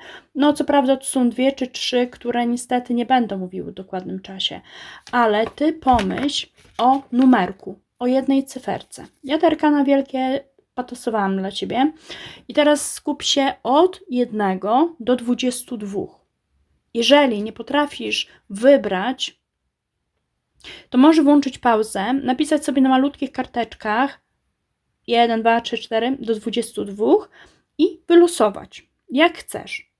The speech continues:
Wybierz po prostu jedną. No chyba że chcesz, żeby więcej rzeczy fajnych się wydarzyło, to wybierz więcej numerków. Zostawiam Ci decyzję do podjęcia dla Ciebie. Ja już te potasowane arkana wielkie odkładam i zaczynamy. Będę mówiła, na jakim numerku jesteśmy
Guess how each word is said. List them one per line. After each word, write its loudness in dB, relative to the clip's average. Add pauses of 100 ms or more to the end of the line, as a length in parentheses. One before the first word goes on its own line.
Wybierz 4
po -6
prostu -6
jedną. -4 (260)
No 0
chyba 6
że 0
chcesz, 2
żeby -4
więcej 2
rzeczy -2
fajnych 0
się 0
wydarzyło, 4
to -2
wybierz 4
więcej -2
numerków. -6 (220)
Zostawiam 4
Ci -6
decyzję -4 (360)
do -14
podjęcia -4
dla -8
Ciebie. -2 (460)
Ja 2
już 2
te -6
potasowane 0
arkana -4
wielkie -4
odkładam -2 (120)
i -4
zaczynamy. -6 (480)
Będę 6
mówiła, 4
na 0
jakim 0
numerku -2
jesteśmy -2